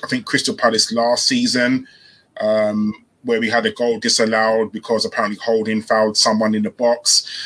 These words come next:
You know, the list can go on and on and on, but just on recently, very, very recently, the David Luiz one. Now, that stuck in a lot of people's throats because literally, um, you had a Southampton player who got his card rescinded.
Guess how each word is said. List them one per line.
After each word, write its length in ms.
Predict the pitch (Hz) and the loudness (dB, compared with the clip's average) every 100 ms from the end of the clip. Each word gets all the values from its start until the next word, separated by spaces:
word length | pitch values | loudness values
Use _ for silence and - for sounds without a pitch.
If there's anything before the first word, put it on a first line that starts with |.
| - - _ | -14 -18 _
You 100 | 127 | -2
know, 120 | 131 | -2
the 100 | 110 | 0
list 240 | 131 160 - | 0 0 0
can 100 | 120 | 0
go 220 | 123 117 | 0 0
on 140 | 123 120 | -2 0
and 140 | 117 | 2
on 120 | 110 | 0
and 140 | 110 110 | 0 0
on, 200 | 98 98 | -2 -2
but 180 | 123 113 - _ _ _ | -4 -4 -8 _ _ _
just 240 | - 147 165 | -2 0 0
on 220 | 120 107 | 0 -2
recently, 720 | 123 139 - 107 101 101 101 - 95 | -2 0 -2 -4 -6 -10 -10 -14 -4
very, 280 | 120 117 | -2 0
very 160 | 107 110 | 0 0
recently, 480 | 113 117 107 104 101 | 0 -2 -2 -6 -10
the 140 | 101 | -4
David 340 | 131 117 113 107 | -2 0 0 -2
Luiz 380 | 104 233 226 | 0 0 0
one. 200 | 101 98 - - - - | -2 -4 -6 -8 -8 0
Now, 220 | 117 110 107 | 2 2 2
that 280 | 131 147 - | 0 0 0
stuck 340 | - - 120 | 0 2 0
in 80 | 120 | 0
a 60 | 110 | 0
lot 160 | 120 | 0
of 60 | - | -2
people's 260 | 117 113 | -2 0
throats 380 | - 127 107 - | -2 0 -2 -2
because 440 | - 117 120 107 104 | -6 -4 -2 -2 0
literally, 680 | 120 143 - 113 107 98 - _ _ _ _ _ _ _ _ - | -2 0 0 0 -2 -4 -10 _ _ _ _ _ _ _ _ -6
um, 640 | 120 117 113 110 107 104 107 - - - - | -2 0 0 0 0 0 -4 -10 -20 -20 -12
you 140 | 117 117 | -6 -2
had 140 | 120 | 0
a 40 | 113 | 0
Southampton 600 | 120 113 147 147 120 110 | -2 0 -2 0 -2 -2
player 340 | 120 110 104 | 0 2 2
who 160 | 120 113 | 0 -2
got 180 | 120 113 | -2 -4
his 120 | - | -4
card 360 | - 107 98 | 0 2 2
rescinded. 640 | 107 104 110 104 101 98 | 2 2 2 -2 -4 -6